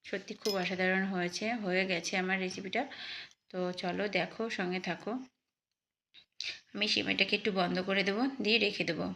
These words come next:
পাশে। তো চলো, আমি সিমাইয়ের সাথে একটু লুচিও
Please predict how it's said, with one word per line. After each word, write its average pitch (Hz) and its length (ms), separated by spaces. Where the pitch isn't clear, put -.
পাশে। - 260
তো 226 60
চলো, 226 220
আমি 208 140
সিমাইয়ের 196 320
সাথে 202 160
একটু 196 160
লুচিও 214 340